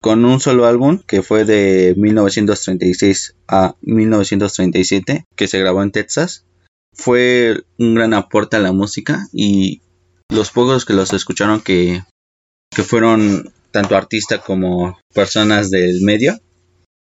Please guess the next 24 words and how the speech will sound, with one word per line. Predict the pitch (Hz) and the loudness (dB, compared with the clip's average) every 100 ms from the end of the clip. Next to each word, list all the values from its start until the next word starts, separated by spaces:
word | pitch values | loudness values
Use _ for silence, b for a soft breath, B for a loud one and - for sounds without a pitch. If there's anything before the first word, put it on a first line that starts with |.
| - | -6
han | 107 | -2
dicho | 110 101 120 104 87 90 _ _ _ - | -2 0 2 2 0 -6 _ _ _ -4
que | 104 | -2
es | 107 117 | -2 -2
un | 110 101 95 90 - | 0 0 0 -2 -6
gran | 101 101 104 | -2 -2 0
músico, | 107 107 - - 160 - _ _ _ | -2 -4 -8 -4 -4 -4 _ _ _
que | 110 | -2
aportó | 98 98 95 110 | 0 0 0 2
demasiado | 107 98 92 117 | 2 2 2 0
y | 117 101 95 | 2 2 2
ha | 98 95 - - | 0 -4 -8 -8
influenciado | 101 - 92 - 101 101 | -6 -4 -4 0 2 4
a | 95 85 85 - | 2 0 -4 -4
varios, | 101 98 98 - - - _ _ _ _ - | 0 2 0 -2 -10 -12 _ _ _ _ -6
eh, | 98 95 90 | 0 2 2
grupos | 101 110 - 160 - - _ | 2 0 0 -2 -4 -14 _
que, | - 104 | -6 -6
pues, | - 104 | -4 0
ahorita | 101 104 104 98 85 - - _ _ _ _ _ _ - | 0 0 -2 -2 -4 -10 -20 _ _ _ _ _ _ -8
son | - 117 113 98 | 0 2 2 0
ver-, | 107 101 - 110 - | 0 -2 -2 -12 -12
realmente | - 113 113 113 110 107 | -4 -2 0 -2 0 0
grandes. | 98 98 95 90 - | 2 2 0 -2 -10